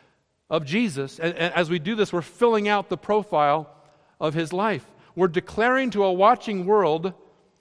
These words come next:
not only what he has called us to do, but we're declaring who he is, not just his commandments, but his character. This sermon is who Jesus is. Our lives should be filling in for people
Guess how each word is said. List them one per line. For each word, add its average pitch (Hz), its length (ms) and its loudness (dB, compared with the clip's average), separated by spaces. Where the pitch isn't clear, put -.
not 208 280 0
only 226 280 -2
what 202 180 0
he 185 120 -2
has 165 140 -4
called 202 380 -2
us 185 100 -2
to - 160 -10
do, 165 460 -4
but 165 140 -6
we're 202 100 0
declaring 190 440 -2
who 170 200 -6
he 185 140 -4
is, 233 520 -6
not 202 200 -6
just 247 160 -8
his 208 100 -6
commandments, 202 580 -6
but 196 120 0
his 208 100 -2
character. 240 720 -6
This 214 140 -4
sermon 262 320 0
is 196 100 -6
who 240 160 -2
Jesus 202 480 -6
is. 262 220 -6
Our 202 200 6
lives 196 640 4
should 202 240 -2
be 185 100 -2
filling 247 480 2
in 226 340 0
for 156 160 -4
people 175 460 -4